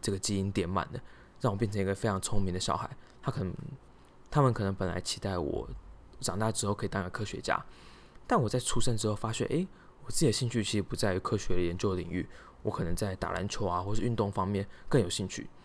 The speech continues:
那这样的基因组合是不是其实限制了我发展的方向？在这种情况下，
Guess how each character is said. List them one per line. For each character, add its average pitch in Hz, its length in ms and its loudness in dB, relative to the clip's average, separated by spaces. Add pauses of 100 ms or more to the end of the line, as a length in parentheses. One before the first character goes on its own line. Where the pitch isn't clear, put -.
(380)
那 208 100 2
这 208 140 2
样 190 80 4
的 127 60 4
基 127 180 0
因 135 140 2
组 - 160 -4
合 90 120 -6
是 - 160 2
不 127 60 4
是 - 80 -2
其 - 140 -2
实 - 40 -2
限 113 160 0
制 - 140 0
了 90 80 6
我 82 80 2
发 101 180 4
展 95 140 0
的 - 60 -4
方 98 200 -6
向？ - 160 -4 (800)
在 220 120 4
这 - 60 0
种 156 140 6
情 107 140 -2
况 110 140 0
下， 110 260 0